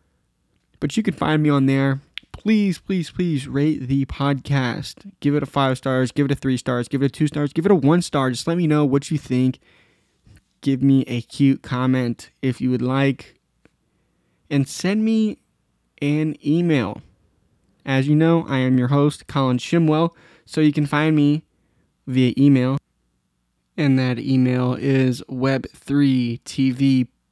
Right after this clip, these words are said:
pod, P O D, at gmail dot com. Let me know your stories.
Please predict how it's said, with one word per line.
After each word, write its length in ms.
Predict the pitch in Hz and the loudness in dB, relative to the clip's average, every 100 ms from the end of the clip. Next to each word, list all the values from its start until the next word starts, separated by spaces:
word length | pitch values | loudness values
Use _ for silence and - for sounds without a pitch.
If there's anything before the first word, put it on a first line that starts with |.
| _ _ | _ _
pod, 560 | - - 123 117 110 - - | -12 -6 -4 -2 -4 -10 -8
P 220 | - 123 | -4 -2
O 140 | 127 123 | -2 -4
D, 420 | 120 143 180 196 _ _ _ _ _ _ _ _ - | -2 0 0 -4 _ _ _ _ _ _ _ _ -6
at 400 | 156 165 - - - | -4 -4 -6 -16 -16
gmail 840 | 107 123 127 123 127 123 120 - 127 | -4 0 2 2 2 0 -2 -6 -6
dot 360 | 120 120 117 _ | -4 -4 -6 _
com. 400 | - 131 120 113 - | -6 -2 -2 -4 -8
Let 280 | - 147 - | -4 -4 -2
me 160 | 190 | 2
know 540 | 170 135 135 131 127 - | 4 4 4 2 2 0
your 560 | 127 123 120 123 120 | 0 0 2 0 -4
stories. 840 | - - - 147 139 117 - - | -8 -8 0 2 2 0 -4 -10